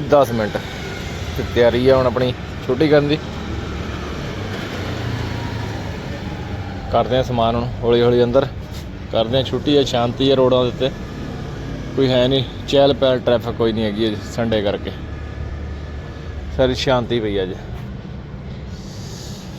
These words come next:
ਕਰਦੇ ਆ ਸਮਾਨ ਆਪਾਂ ਅੰਦਰ। ਰਹਿ ਗਏ ਦਸ ਮਿੰਟ, ਦਸ ਵੱਜਣ 'ਚ। ਦਸ ਵੱਜਣ 'ਚ ਪੰਜ ਮਿੰਟ ਰਹਿ ਗਏ ਜੀ। ਕਰਤਾ ਸਮਾਨ ਆਪਾਂ ਅੱਧਾ ਕੁ ਅੰਦਰ।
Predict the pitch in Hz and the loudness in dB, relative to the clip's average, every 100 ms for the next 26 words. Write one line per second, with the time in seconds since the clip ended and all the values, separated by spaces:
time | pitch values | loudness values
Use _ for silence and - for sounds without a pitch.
0 | - - - 139 120 131 123 123 110 107 | -10 -10 0 2 2 0 -2 -2 -2 -2
1 | 98 113 117 - - - - - 151 127 | -2 -4 -4 -8 -10 -10 -4 2 2 4
2 | 113 - - - - - - - 123 139 | 0 -4 -12 -12 -12 -12 -10 -2 2 4
3 | 123 107 104 101 95 92 117 107 95 90 | 4 2 0 -4 -4 0 0 0 -4 -6
4 | 95 - - - - - - - - - | -8 -10 -10 -10 -10 -8 -8 -8 -8 -8
5 | - 147 143 143 139 147 135 143 135 135 | -4 -4 -2 -2 -2 -2 0 2 2 4
6 | 135 143 147 143 - - - - 135 - | 4 4 0 -2 -6 -12 -12 2 2 4
7 | 143 127 127 127 127 131 127 - - - | 2 2 2 2 2 2 0 -4 -12 -6
8 | 120 131 151 123 120 | 0 4 4 4 4